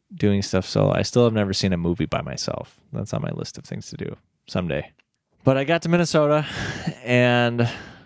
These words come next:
I was about to start school again. I had a couple weeks before I needed to start school again, and Jessica and I were hanging out.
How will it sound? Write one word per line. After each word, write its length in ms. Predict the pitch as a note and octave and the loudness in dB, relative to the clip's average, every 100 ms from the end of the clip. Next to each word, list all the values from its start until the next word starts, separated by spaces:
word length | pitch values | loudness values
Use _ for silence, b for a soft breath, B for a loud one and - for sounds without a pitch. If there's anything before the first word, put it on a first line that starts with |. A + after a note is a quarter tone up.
| B _ _ - - | B _ _ -14 -6
I 440 | D#2+ F#2+ F#2+ F#2+ | 0 4 6 4
was 200 | G2+ G2 | 2 2
about 240 | G#2 A2 B2+ | 4 4 4
to 80 | C#3+ | 4
start 260 | C#3+ C3+ | 4 4
school 240 | - A#2+ A#2 | 2 2 4
again. 220 | A2+ A2 | 2 2
I 80 | G#2+ | 4
had 120 | A2+ | 4
a 40 | |
couple 240 | - A2 G#2+ | 4 4 4
weeks 220 | G2+ G#2+ | 4 2
before 260 | G#2 G#2 | 0 4
I 60 | G2 | 6
needed 180 | G2 F#2+ | 6 2
to 40 | |
start 240 | F#2+ F#2+ - | 2 2 4
school 200 | - G2 | 2 4
again, 180 | F#2+ | 4
and 120 | F#2 F#2+ | 4 4
Jessica 280 | F#2+ - | 2 2
and 100 | F#2 | 0
I 120 | F2 E2+ | 2 2
were 80 | |
hanging 260 | F#2 F2+ F2 | 2 2 0
out. 220 | E2 - | -2 -6